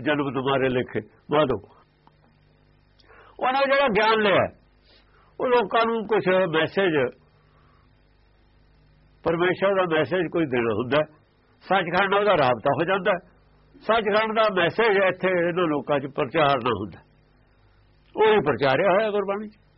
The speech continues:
ਉਹ ਕੀ ਹੋਇਆ? ਉਹੀ ਪ੍ਰਚਾਰਿਆ ਮੈਸੇਜ ਹੈ ਸੱਚਖੰਡ ਦਾ।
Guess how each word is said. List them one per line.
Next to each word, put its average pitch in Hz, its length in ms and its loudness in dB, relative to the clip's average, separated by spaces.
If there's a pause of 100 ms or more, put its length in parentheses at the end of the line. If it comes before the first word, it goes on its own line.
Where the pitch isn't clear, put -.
(160)
ਉਹ 190 100 -6
ਕੀ 170 180 -4
ਹੋਇਆ? 123 260 0 (920)
ਉਹੀ 147 180 2 (100)
ਪ੍ਰਚਾਰਿਆ 135 460 0
ਮੈਸੇਜ 320 480 0
ਹੈ 147 120 2
ਸੱਚਖੰਡ 123 380 -8
ਦਾ। 220 340 -10